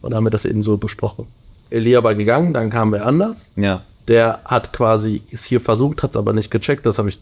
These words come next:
Speaker 1: erzählt, dass er
Speaker 2: Ja, ja, ja.
Speaker 1: in der Industrie gearbeitet hat und so. Das war einfach zu viel für ihn. Und jetzt hab ich wieder keinen Zerspaner.
Speaker 2: Ja, ja, ja.
Speaker 1: Das heißt, ich muss wieder mindestens einen Zerspaner bekommen, noch einen, der mit mir hier die Maschinen bedient,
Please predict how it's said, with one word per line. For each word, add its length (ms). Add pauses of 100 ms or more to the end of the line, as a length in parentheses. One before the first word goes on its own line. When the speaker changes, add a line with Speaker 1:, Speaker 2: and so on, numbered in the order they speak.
(140)
Speaker 1:
erzählt, 360
dass 160
er 160
Speaker 2:
Ja, 300
ja, 100 (100)
ja. 60
Speaker 1:
in 100
der 100
Industrie 380
gearbeitet 500
hat 160
und 140
so. 380
Das 160
war 100
einfach 180
zu 120
viel 200
für 160
ihn. 280 (380)
Und 80
jetzt 180
hab 80
ich 100
wieder 200
keinen 360
Zerspaner. 600
Speaker 2:
Ja, 140
ja, 220
ja. 120
Speaker 1:
Das 140
heißt, 160
ich 60
muss 180
wieder 260
mindestens 840
einen 280
Zerspaner 540
bekommen, 460
noch 340
einen, 300
der 80
mit 120
mir 160
hier 100
die 100
Maschinen 460
bedient, 460